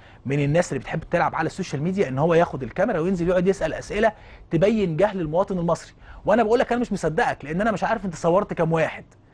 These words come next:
يعني ممكن هو يجيب لك في الفيديو يسال مثلًا ايه: "هي حرب ستة اكتوبر سنه كام"، مش عارف ايه والكلام ده كله. طبعًا حط في الاعتبار ان المواطن واقف ده واقف في الشارع، فممكن يكون عنده رهبه من الكاميرا،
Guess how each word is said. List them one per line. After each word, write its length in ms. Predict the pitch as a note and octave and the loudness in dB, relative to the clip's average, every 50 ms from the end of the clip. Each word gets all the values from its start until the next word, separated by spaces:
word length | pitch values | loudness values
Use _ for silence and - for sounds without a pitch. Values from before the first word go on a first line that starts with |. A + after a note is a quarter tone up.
| - - - - - - | -20 -20 -20 -14 -4 0
يعني 220 | C#3 - D3 D#3 | 2 2 4 4
ممكن 280 | E3+ G3 A3 - - D#3 | 2 0 0 0 -2 0
هو 120 | E3+ F#3+ | 2 4
يجيب 200 | F#3+ D#3+ F#3 G#3 | 4 4 2 2
لك 140 | G3+ F#3+ - | 2 0 0
في 80 | - D#3 | 0 -2
الفيديو 440 | D3 B2 E3 F#3+ F3 E3 G3 C4 - - - - - | -2 0 0 0 0 0 -4 -6 -6 -10 -18 -12 -8
يسال 240 | C3+ C#3+ - C#3+ C3+ | -6 -4 -4 -2 -2
مثلًا 240 | D#3+ D#3 - D#3 D#3+ | -2 -2 -2 -2 -2
ايه: 160 | E3 D#3 - - - - - - | -2 -4 -4 -6 -12 -18 -8 -2
"هي 120 | - F#3+ F#3+ | 0 0 2
حرب 260 | - B3 C#4+ B3+ B3 | 2 0 -2 0 0
ستة 180 | - C#4+ C4+ A#3+ | -2 -2 -2 -2
اكتوبر 280 | - - C#4+ C4+ B3+ | -2 -2 -2 -2 0
سنه 200 | A3 - G#3+ G#3+ | 0 0 -2 -2
كام"، 220 | G3+ - B3 C4+ C4 | 0 0 0 0 0
مش 100 | A#3+ - | -2 -2
عارف 200 | A3+ C4 A#3+ - | -2 -2 -2 -2
ايه 60 | A#3 | -4
والكلام 260 | A#3+ - A3 A3+ A#3 | -6 -2 -2 -2 -2
ده 80 | A#3 A3+ | -2 0
كله. 220 | - G#3+ F#3 C3+ B2 - - - - - - - | 0 0 0 0 -2 -10 -18 -20 -20 -8 0 2
طبعًا 300 | A3+ C4 C#4 A#3+ B3 A#3 | 4 4 4 4 2 0
حط 260 | - - C4 - A3 | -2 -4 -6 -4 -4
في 80 | - | -2
الاعتبار 640 | G3 F#3+ F#3+ E3+ E3+ - F3+ E3+ E3+ C#3+ C#3+ D3+ - - - - - - - - | 0 2 2 2 2 2 2 2 2 2 0 -2 -6 -10 -20 -20 -20 -18 -8 -2
ان 100 | E3 F3+ | 0 2
المواطن 400 | F#3 F3+ F#3 A3 B3 B3 A#3+ F#3+ | 4 4 6 4 4 4 0 -2
واقف 200 | F#3+ G#3 G#3+ G3+ | 0 -2 -2 0
ده 80 | F3+ G3 | 0 0
واقف 140 | G#3+ G#3 F#3+ | 0 0 0
في 60 | - | -4
الشارع، 360 | D#3+ - - - C#3+ C#3 E3+ F3+ - | -8 -6 -4 -2 0 0 0 -2 -2
فممكن 260 | - E3+ F#3 - G3+ | -4 -6 -4 -4 -4
يكون 160 | F#3+ - G3 E3 | -4 -2 -2 0
عنده 240 | D3 F#3 G#3 F#3 F#3 | 0 2 2 2 4
رهبه 260 | G3 F3 E3 D#3 D#3+ | 4 2 2 0 -4
من 120 | D3+ D3+ | -6 -6
الكاميرا، 440 | C#3+ C3+ - - D#3+ E3 F#3 G3+ G#3+ | -6 -6 -4 -2 -2 0 0 -2 -4